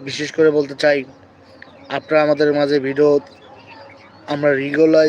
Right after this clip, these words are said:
দেব, রেগুলার পাবেন দুইটা করে ভিডিও, সেটা সকাল নয়টা থেকে নয়টা পনেরোর ভিতরে, অথবা দশটা থেকে দশটা পনেরো, রাতেও ঠিক একই টাইম পাবেন। আমরা এই টাইমগুলোতে ভিডিও আপলোড দিয়ে থাকি,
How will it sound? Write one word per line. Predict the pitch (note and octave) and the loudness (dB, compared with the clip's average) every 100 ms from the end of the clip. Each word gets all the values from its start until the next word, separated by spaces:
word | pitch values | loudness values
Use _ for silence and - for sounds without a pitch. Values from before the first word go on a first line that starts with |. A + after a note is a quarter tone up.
| C#3+ | 0
দেব, | D3 E3 G#3+ - - - - C#3 | -2 0 -2 -8 -20 -20 -12 -2
রেগুলার | C#3+ C#3 D3+ D#3 | 0 2 4 4
পাবেন | D3 D3+ D3+ D3 | 4 2 2 0
দুইটা | D3 D3+ | -2 0
করে | C#3+ D3+ | 2 2
ভিডিও, | C#3 C#3 D#3+ G3+ - - - - - - | 0 -2 -2 -2 -12 -20 -20 -20 -20 -20
সেটা | - C#3+ C#3+ | -8 -4 -4
সকাল | - C3+ D3 D3 | -4 0 0 0
নয়টা | D3 C#3+ C#3+ | 0 -2 -2
থেকে | C#3 C3+ D3 C#3 - | -2 0 0 0 -4
নয়টা | C#3+ C#3 C#3+ B2 | -4 -2 -2 -4
পনেরোর | D#3 D3+ D3 | -4 -2 -2
ভিতরে, | C#3+ D3 E3 - - - - | -2 -4 -6 -6 -16 -20 -8
অথবা | D3+ - D#3 | -4 0 2
দশটা | D3 C#3+ - | 2 0 0
থেকে | D3 | 0
দশটা | C#3+ - | 0 -2
পনেরো, | C#3 D3 D3 F3+ - - - - | -4 -2 -2 -2 -4 -20 -16 -6
রাতেও | D3 - D#3+ - | -4 0 0 0
ঠিক | E3 D#3 - - - - - - | -10 -14 -16 -20 -20 -20 -14 -4
একই | - - G3 | -2 2 0
টাইম | F3 D3 C3 | 0 -4 -10
পাবেন। | B2+ A#2+ B2+ | -12 -8 -6
আমরা | C3+ | 0
এই | C#3+ C#3 | 0 0
টাইমগুলোতে | D3 D3 D3 D3+ D3+ | -2 -2 0 0 0
ভিডিও | C#3 C#3+ | -2 0
আপলোড | C#3 C3+ C3+ | 0 -2 -8
দিয়ে | C#3 | -4
থাকি, | D3 D3+ | -4 -4